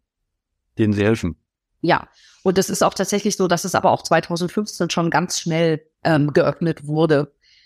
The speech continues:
Speaker 2: Äh, und das eben nicht, das ist zwar entstanden aus der sozusagen Arbeit mit Geflüchteten und für Geflüchtete, aber es ist dann ganz schnell geöffnet worden.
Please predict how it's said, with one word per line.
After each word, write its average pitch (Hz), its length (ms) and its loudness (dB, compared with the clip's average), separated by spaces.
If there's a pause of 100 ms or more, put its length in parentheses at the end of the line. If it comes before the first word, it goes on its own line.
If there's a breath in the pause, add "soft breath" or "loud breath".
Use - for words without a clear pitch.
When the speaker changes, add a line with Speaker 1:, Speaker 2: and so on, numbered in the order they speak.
(120 soft breath)
Speaker 2:
Äh, 147 220 4
und 143 300 -2
das 160 180 0
eben 160 220 0
nicht, 170 260 0
das 160 140 0
ist - 240 -10
zwar 151 200 2
entstanden 175 540 0
aus 190 260 -2
der 185 160 2
sozusagen 170 640 0
Arbeit 170 380 0
mit 170 160 -6
Geflüchteten 170 500 -2
und 156 100 -4
für 196 160 2
Geflüchtete, 180 560 0
aber 147 140 2
es 147 100 -2
ist 165 140 -8
dann 160 140 -4
ganz 160 240 0
schnell 165 200 0
geöffnet 165 480 -2
worden. 170 380 0